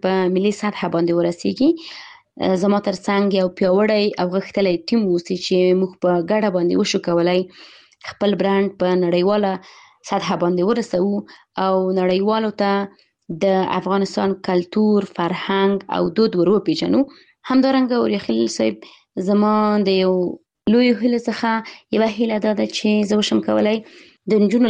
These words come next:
لپاره د کار زمینه برابره کړم. زه کله چې هر چیرې تللمه، بالخصوص کله چې ما انګلیسي ویله او د خبرو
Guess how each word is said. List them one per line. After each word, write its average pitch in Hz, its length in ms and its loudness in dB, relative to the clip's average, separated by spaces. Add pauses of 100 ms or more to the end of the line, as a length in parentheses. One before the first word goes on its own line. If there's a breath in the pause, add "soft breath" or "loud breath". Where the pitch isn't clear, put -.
لپاره 185 340 0 (340)
د 202 40 0 (200)
کار 226 120 0 (100)
زمینه 190 320 2
برابره 170 420 -2
کړم. 311 140 2 (540 loud breath)
زه 190 280 0 (320)
کله 214 160 0
چې 208 140 -8
هر 240 240 -2
چیرې 190 360 -2
تللمه، 208 440 0
بالخصوص 226 600 -4 (480)
کله 208 140 0
چې 196 140 -10
ما 202 100 2
انګلیسي 190 480 0
ویله 214 320 2 (540 loud breath)
او 202 100 0 (120)
د 202 120 -4
خبرو 202 260 0